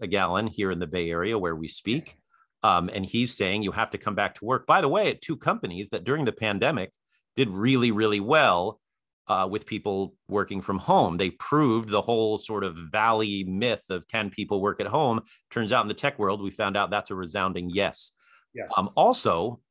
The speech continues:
Speaker 1: uh, reading the room, just this morning, as we speak on Friday morning, uh,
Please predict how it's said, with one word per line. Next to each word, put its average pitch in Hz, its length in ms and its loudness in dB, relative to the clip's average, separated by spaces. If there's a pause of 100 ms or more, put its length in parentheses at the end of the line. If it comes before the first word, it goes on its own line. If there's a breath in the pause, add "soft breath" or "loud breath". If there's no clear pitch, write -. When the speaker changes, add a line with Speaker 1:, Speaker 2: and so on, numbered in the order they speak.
Speaker 1:
uh, 82 180 0
reading 101 300 -2
the 92 100 -2
room, 98 380 -2 (400 soft breath)
just - 220 0
this - 160 -2
morning, 185 320 4
as 87 140 -2
we 107 100 -2
speak 113 260 -4
on 107 120 2
Friday 107 320 2
morning, 113 400 0 (300)
uh, 101 140 2